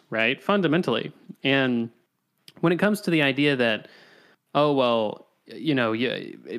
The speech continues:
basically, if you're gonna consider yourself on the left, you need to have an anti-capitalist bend.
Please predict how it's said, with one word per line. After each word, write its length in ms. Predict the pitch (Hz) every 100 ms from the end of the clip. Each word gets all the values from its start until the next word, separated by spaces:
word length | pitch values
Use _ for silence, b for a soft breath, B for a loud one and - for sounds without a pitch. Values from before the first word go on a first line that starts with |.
| 147
basically, 560 | 160 156 170 147 139
if 100 | 127
you're 80 | 135
gonna 160 | 156 160
consider 320 | 147 131 147
yourself 280 | 139 - 127
on 120 | 135
the 80 | 113
left, 340 | 117 123 -
you 60 | 127
need 120 | 127
to 80 | 123
have 140 | 123
an 80 | 113
anti-capitalist 960 | - 123 127 117 - 123 120 107 104 -
bend. 400 | 139 139 135